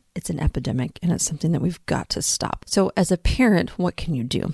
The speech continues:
I think as parents, when we first look at it, when we have our kids going off to college and we don't have the money saved to be able to pay for them, the only thing we've heard of is student loans. And we're like, "Well, yeah,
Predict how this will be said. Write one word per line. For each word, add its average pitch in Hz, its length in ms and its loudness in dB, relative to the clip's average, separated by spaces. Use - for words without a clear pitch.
I 180 80 6
think 220 240 2
as 214 140 2
parents, 190 380 4
when 185 160 4
we 175 100 2
first 175 280 2
look 180 160 2
at 175 80 2
it, 175 160 2
when 175 140 2
we 175 220 2
have 220 200 6
our 220 120 8
kids 196 260 4
going 190 200 6
off 170 160 -2
to - 80 -8
college 185 540 2
and 175 360 0
we 190 60 2
don't 208 200 0
have 170 200 0
the 180 80 2
money 170 220 4
saved 165 400 0
to 180 40 -4
be 160 120 2
able 160 160 2
to 175 60 0
pay - 240 2
for - 160 -4
them, 247 320 2
the - 120 4
only 262 540 4
thing 233 200 8
we've 185 160 6
heard 175 260 -4
of 294 320 -2
is 170 100 -2
student - 320 -6
loans. - 380 -10
And 190 80 -2
we're 175 80 2
like, 175 180 -2
"Well, 185 140 4
yeah, 180 300 4